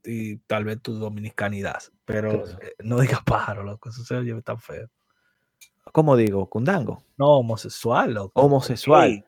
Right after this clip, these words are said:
Speaker 1: gay homosexual.
Speaker 2: Gay, gay.
Speaker 1: Pero cuando tú dices pájaro, se, si, bueno, es que, es que yo lo escucho en los medios
Speaker 2: Pájaro,
Speaker 1: de comunicación de República
Speaker 2: yo
Speaker 1: Dominicana y lo siento como que tan,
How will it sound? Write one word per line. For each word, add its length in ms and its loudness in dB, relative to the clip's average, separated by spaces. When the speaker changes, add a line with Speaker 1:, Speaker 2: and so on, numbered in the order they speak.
Speaker 1:
gay 220 8
homosexual. 480 2
Speaker 2:
Gay, 160 8
gay. 240 4
Speaker 1:
Pero 120 2
cuando 180 6
tú 80 0
dices 200 4
pájaro, 340 4
se, 160 -12
si, 360 -10
bueno, 320 4
es 100 -2
que, 160 4
es 160 -2
que 160 6
yo 220 10
lo 400 8
escucho 500 -2
en 400 -2
los 120 -2
medios 220 8
Speaker 2:
Pájaro, 260 6
Speaker 1:
de 100 8
comunicación 200 6
de 100 4
República 340 2
Speaker 2:
yo 40 4
Speaker 1:
Dominicana 420 0
y 80 6
lo 140 6
siento 340 -2
como 200 -2
que 120 -6
tan, 480 -2